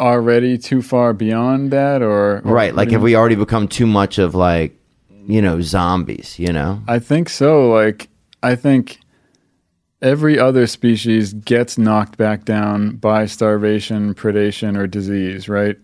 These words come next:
Speaker 1: Every
Speaker 2: Mm-hmm.
Speaker 1: single other thing. And we keep pushing those things off,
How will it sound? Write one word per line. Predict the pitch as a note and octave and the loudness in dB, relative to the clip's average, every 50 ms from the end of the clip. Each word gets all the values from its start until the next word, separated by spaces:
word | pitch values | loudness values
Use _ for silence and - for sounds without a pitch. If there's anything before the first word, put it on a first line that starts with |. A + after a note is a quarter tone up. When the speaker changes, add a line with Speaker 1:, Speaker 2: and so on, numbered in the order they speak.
| _ | _
Speaker 1:
Every | - A#2 A2 G#2 G#2+ G#2 | -4 -4 -2 -2 -2 -4
Speaker 2:
Mm-hmm. | |
Speaker 1:
single | F#2+ - A2 G2+ G2+ G2+ G2+ | -4 -4 -6 -6 -4 -4 -2
other | G2 G2 G2 F#2 | -2 -4 -4 -6
thing. | F#2+ A2 G#2 F#2+ F#2+ G2+ F#2+ - _ _ _ _ _ _ _ _ _ _ _ | -6 -6 -4 -4 -6 -8 -10 -16 _ _ _ _ _ _ _ _ _ _ _
And | A2 G#2+ G#2 G#2 G2+ - - - - | -4 -2 -2 -2 -4 -6 -10 -10 -4
we | A2 A#2 B2 | -2 0 0
keep | A#2 - - B2 A2+ - - | 0 0 -2 -2 -2 -2 -4
pushing | - C3+ C3 - B2 A#2 | -4 -4 -2 -2 -2 0
those | A2+ A2 G#2+ G2+ - | 0 0 -2 -2 -2
things | - A#2 A2 G#2+ G2+ G#2 | -2 -2 -2 -2 0 0
off, | A2+ A2+ G#2 F#2+ - - - - | 0 2 0 0 -4 -8 -14 -20